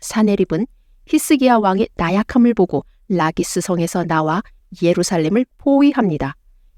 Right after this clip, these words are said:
예루살렘 성 앞에 도착한 아시리아군의 수장은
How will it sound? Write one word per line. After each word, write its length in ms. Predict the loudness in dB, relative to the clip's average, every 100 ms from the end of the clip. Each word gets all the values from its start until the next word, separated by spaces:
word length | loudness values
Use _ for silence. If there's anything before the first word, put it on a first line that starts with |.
| 2
예루살렘 520 | 2 4 2 2 2
성 240 | 2 0
앞에 220 | 0 0 0
도착한 540 | 0 -2 -6 -6 -6 -8 _ -6
아시리아군의 760 | -6 -2 0 0 0 -2 -2
수장은 560 | -4 -4 0 0 0